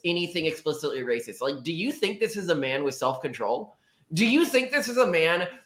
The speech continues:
who is capable of, like, tactically putting out even a fake personality? And I think that that's been part of his saving grace, is he lacks the tactical self-restraint to persistently and over the long term put out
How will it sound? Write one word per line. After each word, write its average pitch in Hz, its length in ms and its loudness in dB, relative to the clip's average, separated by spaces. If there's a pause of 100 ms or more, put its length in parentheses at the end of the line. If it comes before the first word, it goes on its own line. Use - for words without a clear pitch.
(140)
who 226 180 2
is 220 120 0
capable 226 600 2
of, 170 180 2
like, 156 380 2
tactically 180 640 0
putting 165 320 -2
out 156 240 4
even 165 160 -6
a 170 60 -2
fake 185 260 -6
personality? 196 640 -4 (300)
And 226 100 8
I - 40 8
think 240 160 -2
that - 200 2
that's 190 300 6
been 180 280 0
part 160 220 2
of 160 100 2
his 156 160 -4
saving 139 340 -2
grace, 117 500 -8
is 139 120 -8
he 160 180 -4
lacks 143 600 4 (460)
the 190 140 2
tactical 170 960 4 (140)
self-restraint 170 1080 -2 (400)
to 175 380 4
persistently 180 840 -6
and 165 100 -2
over 160 260 2
the 147 80 -2
long 143 300 -2
term 156 220 -6
put 135 260 -10
out 131 180 0